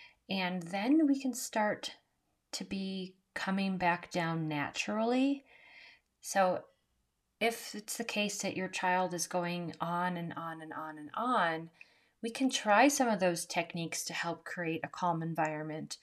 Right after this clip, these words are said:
but it's not our job to force them back. And to help create this space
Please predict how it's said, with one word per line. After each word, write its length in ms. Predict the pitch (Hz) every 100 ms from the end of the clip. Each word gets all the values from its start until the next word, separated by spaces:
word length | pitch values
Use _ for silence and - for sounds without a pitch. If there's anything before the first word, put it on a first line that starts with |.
| - - _ _ _
but 100 | 202
it's 240 | 196 196 208
not 340 | 208 240 262 -
our 260 | 180 196
job 440 | 196 185 165 165 -
to 100 | 165
force 540 | - - 180 180 -
them 260 | - 165 160
back. 540 | 147 139 185 - - _ _ _ _ _ - - - - _ _ _ _ _ _ - - _ _ -
And 180 | 214 214
to 100 | 214
help 360 | - 285 294
create 320 | - 190 202 202
this 180 | 208
space 720 | - - 175 175 247 - -